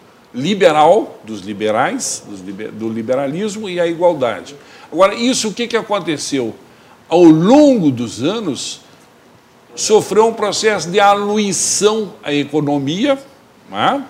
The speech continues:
E essa aluição, essa erosão, levou ao problema da, do, o Estado Nacional absorvendo, consumindo tudo isso, também da execução,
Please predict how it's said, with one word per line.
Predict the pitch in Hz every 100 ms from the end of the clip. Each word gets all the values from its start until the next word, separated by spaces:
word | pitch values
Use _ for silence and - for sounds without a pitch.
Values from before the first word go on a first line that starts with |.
| - -
E | 175 175
essa | 202 - 208
aluição, | 185 170 147 - 156 139
essa | 139 147 139
erosão, | 175 226 220 170 110 139 214 349 - - - -
levou | 170 214 165 117 151 180 - -
ao | 175 185
problema | 185 175 117 135 151 185 208 - - _ _ 131 123 127 -
da, | 135 156 165 180 196 -
do, | 160 202 165 - - _ _ 175
o | 165 156 180 180 180
Estado | 165 - - 214 226 190
Nacional | 185 175 170 156 151 165 165
absorvendo, | 147 - 202 170 120 104 170 202 135 107
consumindo | - 170 165 - 160 147 208 190 131
tudo | 110 143 202 131
isso, | 139 185 - - - _ -
também | 120 113 110 - _ -
da | 143 143
execução, | 123 131 131 113 - - 135 131